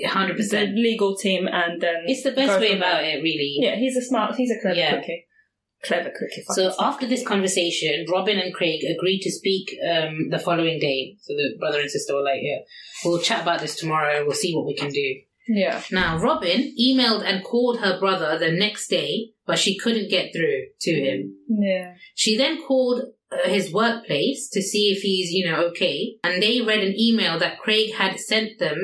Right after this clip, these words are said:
Speaker 1: the night before, informing them that his daughter was ill and most likely he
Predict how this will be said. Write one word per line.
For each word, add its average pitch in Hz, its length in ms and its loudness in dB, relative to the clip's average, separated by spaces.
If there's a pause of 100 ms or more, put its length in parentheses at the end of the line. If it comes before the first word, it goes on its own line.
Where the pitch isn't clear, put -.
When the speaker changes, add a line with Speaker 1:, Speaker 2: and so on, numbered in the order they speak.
Speaker 1:
the 180 120 0
night 196 320 0
before, 156 580 0 (120)
informing 196 580 2
them 156 200 0
that 175 180 0
his 165 160 -2
daughter 214 420 2
was 170 220 0
ill 190 380 2 (200)
and 170 160 0
most 220 300 2
likely 190 380 0
he 196 520 2